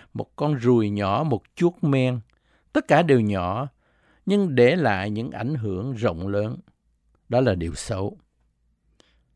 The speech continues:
Điều tốt cũng vậy. Kinh Thánh cũng ví sánh đức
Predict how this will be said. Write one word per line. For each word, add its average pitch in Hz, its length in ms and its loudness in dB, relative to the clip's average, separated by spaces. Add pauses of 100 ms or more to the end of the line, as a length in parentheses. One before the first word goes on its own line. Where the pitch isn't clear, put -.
(100)
Điều 143 180 6
tốt 220 340 6
cũng 151 200 0
vậy. 101 200 0 (1000)
Kinh 165 160 2
Thánh 175 300 4
cũng 139 280 2
ví 196 240 2
sánh 208 300 2
đức 220 120 -2